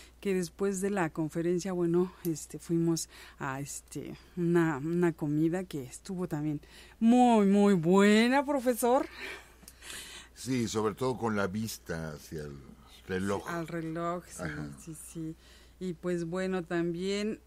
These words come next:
Speaker 1: nuestro amigo, le queremos pedir a nuestro amigo Antonio, que iba a ser el guardián, pues comuni-,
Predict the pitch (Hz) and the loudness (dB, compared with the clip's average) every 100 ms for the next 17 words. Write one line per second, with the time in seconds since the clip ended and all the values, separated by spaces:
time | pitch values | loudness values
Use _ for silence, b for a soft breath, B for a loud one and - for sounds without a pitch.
0 | - 190 185 170 - 185 180 214 226 240 | -6 0 0 -2 -2 0 2 0 -2 -2
1 | 208 175 185 202 190 - - 170 180 190 | -4 -4 -4 -4 -8 -12 -8 -2 -2 0
2 | 180 170 165 165 170 196 180 165 - 170 | -2 -2 -2 0 -2 0 0 0 0 0
3 | 180 190 170 156 165 180 170 180 202 160 | 2 0 -2 -2 0 -2 -4 -4 -4 -2
4 | 151 143 143 147 175 180 185 202 240 254 | -2 -2 -6 -2 0 2 2 2 0 -2
5 | B B B B - 208 185 - 220 214 | B B B B 0 2 2 0 2 2
6 | 214 - | 0 -4